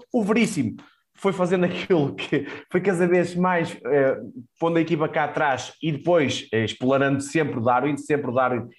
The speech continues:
e Everton aqui e acolá, ou seja, meteu o Almeida, meteu o Gil Dias, foi, acabámos com quatro, eh, laterais, e depois o Benfica foi tendo uma outra saída perigosa, tendo a última culminado, ou uma das últimas, que o Benfica pediu, acho que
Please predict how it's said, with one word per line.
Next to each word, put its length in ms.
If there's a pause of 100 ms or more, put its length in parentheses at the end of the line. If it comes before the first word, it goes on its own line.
e 140
Everton 400
aqui 200
e 40
acolá, 580 (120)
ou 100
seja, 260
meteu 240
o 60
Almeida, 480
meteu 240
o 40
Gil 300
Dias, 340 (280)
foi, 140 (140)
acabámos 340
com 140
quatro, 460
eh, 260
laterais, 560 (380)
e 120
depois 280
o 40
Benfica 340
foi 160
tendo 500
uma 140
outra 300
saída 240
perigosa, 580 (140)
tendo 200
a 40
última 420
culminado, 680 (120)
ou 240
uma 140
das 220
últimas, 340 (260)
que 120
o 20
Benfica 380
pediu, 280
acho 140
que 80